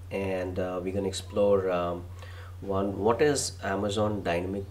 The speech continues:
Dynamo D B and what are its features? And, uh, we will also, uh, give a walkthrough in A W S portal, like what exactly the features and what, uh, how you can use,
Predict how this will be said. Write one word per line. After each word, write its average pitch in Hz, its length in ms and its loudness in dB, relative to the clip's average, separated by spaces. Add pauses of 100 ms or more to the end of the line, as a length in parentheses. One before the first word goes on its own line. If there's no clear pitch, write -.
Dynamo 95 360 0
D 95 160 -6
B 95 180 -8 (420)
and 90 280 -4
what 101 200 0
are 127 140 0
its - 180 -6
features? - 680 -4 (1080)
And, 98 500 -2
uh, 90 440 0 (360)
we 113 140 0
will 131 140 2
also, 147 640 4 (480)
uh, 117 180 -2 (460)
give 117 140 4
a 117 40 4
walkthrough 110 760 2
in 98 340 -4 (400)
A 98 80 2
W 98 300 2
S 98 100 -2
portal, 90 460 -2 (1080)
like 95 180 -6 (140)
what 101 220 0
exactly 95 420 -2
the - 60 -8
features 90 560 -2
and 87 500 -4
what, 95 400 0
uh, 90 240 -2
how 104 320 4
you 104 160 0
can 95 260 0
use, 95 540 0